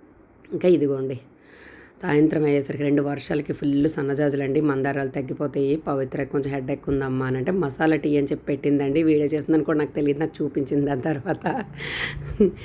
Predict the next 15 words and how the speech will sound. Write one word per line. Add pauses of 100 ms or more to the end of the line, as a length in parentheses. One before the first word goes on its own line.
(380)
టీ
పౌడర్
వేసుకొని
ఇలాచి, (100)
లవంగా
ఒకటి, (420)
చిన్న
దాల్చిన (100)
చెక్క, (380)
చిన్న
అల్లం
ముక్క, (920)
ఇంకా
టీ
పౌడరు,